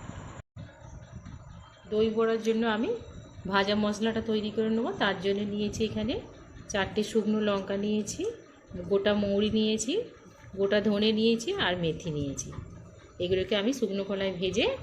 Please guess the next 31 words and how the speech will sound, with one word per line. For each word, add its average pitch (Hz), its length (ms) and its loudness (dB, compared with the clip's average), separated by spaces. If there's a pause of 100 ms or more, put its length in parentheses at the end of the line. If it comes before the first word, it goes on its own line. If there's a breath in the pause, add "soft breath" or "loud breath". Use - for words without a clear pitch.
(320)
গুঁড়ো 165 260 2
করে 147 220 -2
নেব। 135 140 -6 (1900)
ধনে 214 260 0
পাতা 226 180 0 (100)
চাটনিটা 196 480 0
আমি 240 120 2 (240)
তৈরি 180 280 2
করে 151 220 2
নেব। 139 120 -4 (120)
তার 180 200 2
জন্য 196 140 0 (140)
নিয়েছি 196 300 -2 (120)
ধনে 170 260 0
পাতা, 180 240 -2 (840)
আমি 196 200 0
মিক্সিতে 196 440 -4
বেটে 185 240 -2
নেব। 185 120 -2 (160)
ধনে 175 220 0
পাতা 185 240 -4
দিয়ে 190 200 0
দেব, 185 140 -4 (1500)
চারটে 180 360 0
কাঁচা 190 300 -2
লঙ্কা 185 300 -2
দিয়ে 190 180 0
দেবো 180 140 -2 (100)
এর 185 160 -2
মধ্যে, 185 280 -2 (1700)
আদা 190 140 2